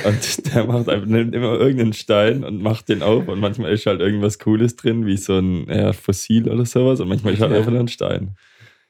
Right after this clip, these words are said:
Speaker 2: Ja, das ist ganz vercheckt. Die haben dann immer solche Kettenapparaturen, wie so eine Fahrradkette, wo sie das Ding dann so aufknacken, wie so eine Walnuss.
Speaker 1: Geil.
Speaker 2: Ja, aber wollte ich eigentlich nicht. Ich hab mir schon überlegt,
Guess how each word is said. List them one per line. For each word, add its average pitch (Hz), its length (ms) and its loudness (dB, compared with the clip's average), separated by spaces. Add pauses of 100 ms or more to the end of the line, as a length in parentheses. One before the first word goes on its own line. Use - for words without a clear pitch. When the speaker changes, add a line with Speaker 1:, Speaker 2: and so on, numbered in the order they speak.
Speaker 2:
Ja, 123 80 -8 (260)
das 101 120 -2
ist - 60 -12
ganz 110 160 -2
vercheckt. 101 320 -6
Die 120 40 2
haben 113 80 4
dann 113 80 6
immer 117 100 2
solche 104 280 -2
Kettenapparaturen, 101 1160 -2
wie 107 80 0
so 113 100 0
eine 104 80 -2
Fahrradkette, 117 920 -2 (540)
wo 104 120 -2
sie - 160 -2
das 110 120 -4
Ding 120 200 0
dann 113 120 2
so - 100 -4
aufknacken, 110 640 -2
wie 107 60 0
so 104 100 0
eine 104 160 2
Walnuss. 107 560 0 (840)
Speaker 1:
Geil. 92 320 -10 (140)
Speaker 2:
Ja, - 220 -6
aber 110 180 0 (220)
wollte 120 280 2
ich 107 120 -2
eigentlich 107 200 -2
nicht. 107 220 2
Ich - 80 -12
hab 104 80 -4
mir 107 80 -4
schon 104 140 -4
überlegt, 101 420 -2